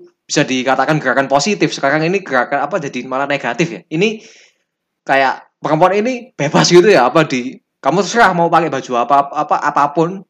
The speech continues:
itu, itu nggak masalah. Dan mereka itu bilang kalau, apa, kayak sexual harassment dan rape itu bukan terjadi karena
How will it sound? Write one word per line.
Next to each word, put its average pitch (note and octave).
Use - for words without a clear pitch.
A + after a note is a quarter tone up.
itu, F3
itu G#3+
nggak C3
masalah. D#3
Dan B2+
mereka C#3
itu G3+
bilang D#3+
kalau, D#3+
apa, B2+
kayak C3+
sexual C#3+
harassment A2+
dan A#2
rape C#3
itu G#3+
bukan C#3+
terjadi D3
karena D3